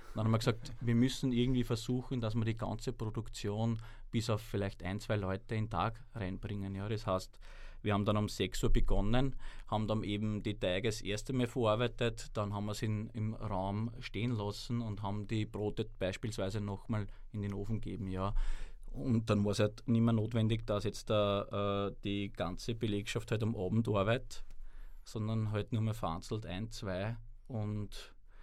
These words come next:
ja, das war sicherlich der erste Schritt, dass wir wieder Lehrlinge finden. Wir haben mittlerweile sechs Lehrlinge, zwei sind schon fertig und wir wollen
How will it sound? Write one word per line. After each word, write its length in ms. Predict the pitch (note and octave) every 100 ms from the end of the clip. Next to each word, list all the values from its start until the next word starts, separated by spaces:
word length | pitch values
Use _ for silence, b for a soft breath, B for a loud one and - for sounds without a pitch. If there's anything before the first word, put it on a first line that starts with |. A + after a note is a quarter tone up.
| b b
ja, 160 | F#2+ G2+
das 140 | G2+
war 80 | A2
sicherlich 760 | A#2 A2+ A#2+ A2+ A2+ A2 - - b b b -
der 80 | G2+
erste 280 | G2 -
Schritt, 340 | A2 A2+ A2+ A2
dass 120 | G#2+
wir 120 | A2+
wieder 160 | A2 G#2
Lehrlinge 400 | F#2+ G#2+ B2+ B2
finden. 560 | - A#2 A2+ A#2+ A#2 B B B B
Wir 200 | - A2
haben 140 | G#2 G#2
mittlerweile 480 | G#2+ A#2 G#2+ G2+ G2
sechs 340 | G2 F2 -
Lehrlinge, 580 | G#2 A2+ A#2+ A#2 A2+ A2+ -
zwei 260 | - G2+ F#2+
sind 180 | G#2 G2
schon 120 | G#2
fertig 500 | - F#2+ - A#2 A2+
und 240 | G#2+ G#2 b b b b b -
wir 180 | G#2+ G#2
wollen 340 | G#2+ G#2+